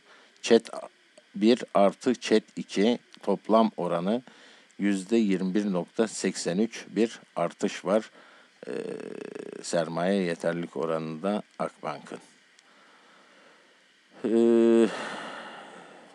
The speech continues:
diğer sıralamada ne var? Öz kaynak karlılığımız var. Onu nerede bakıyoruz arkadaşlar?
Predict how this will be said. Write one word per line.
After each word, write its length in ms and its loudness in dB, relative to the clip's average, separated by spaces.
diğer 260 10
sıralamada 720 6
ne 140 4
var? 180 6
Öz 240 2
kaynak 440 0
karlılığımız 840 -4
var. 160 2
Onu 280 2
nerede 360 4
bakıyoruz 460 -4
arkadaşlar? 880 0